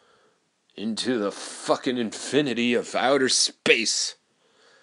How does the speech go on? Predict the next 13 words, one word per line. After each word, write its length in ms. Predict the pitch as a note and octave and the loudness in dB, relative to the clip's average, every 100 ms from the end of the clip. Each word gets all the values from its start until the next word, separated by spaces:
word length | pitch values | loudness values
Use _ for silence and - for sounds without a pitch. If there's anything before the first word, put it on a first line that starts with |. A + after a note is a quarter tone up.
| _ _ - | _ _ -2
Into 440 | D#3 F3+ D3+ F3 | -2 0 4 4
the 160 | E3+ D#3+ | 4 2
infinity 800 | C3+ - - D#3+ F3 E3+ E3 D#3 | -2 -6 0 2 2 0 2 2
and 200 | D3 G2+ | 2 -2
beyond, 580 | G2+ A2 A#2 G#2 F#2 F2+ | 0 2 2 0 -4 -6
or 80 | |
some 200 | F2 G2+ | -6 -6
shit. 440 | D#2+ - - A2 - | -6 -8 -2 -4 -2
I'm 340 | G2+ A2 F#2 | -6 -6 -6
goddamn 580 | F#2+ G#2+ G2+ G2+ G#2+ F2 | -2 -2 0 -2 -2 -2
Buzz 300 | E2 G2+ F#2+ | -2 -2 -2
Lightyear 560 | F#2+ G2+ A#2 A#2 A#2+ A#2 | -4 -2 -2 -4 -4 -4
now. 300 | A#2 A#2 | -6 -6